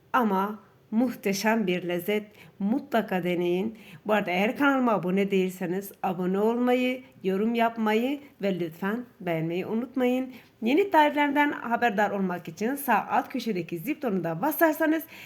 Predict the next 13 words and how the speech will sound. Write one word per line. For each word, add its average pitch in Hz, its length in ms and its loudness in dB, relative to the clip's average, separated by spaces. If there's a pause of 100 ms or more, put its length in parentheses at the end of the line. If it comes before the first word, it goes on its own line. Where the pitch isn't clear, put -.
(140)
yeni 339 260 4
tariflerimden 165 600 0 (140)
anında 320 560 4
haberdar 170 420 -2
olursunuz. 156 640 -12 (960)
Ve 180 220 -2
böyle 214 420 0 (460)
paylaştığım 196 680 0 (160)
güzel 196 400 -2
tarifleri 180 760 -4 (760)
ilk - 220 -10
siz 175 260 -8
görürsünüz. - 600 -14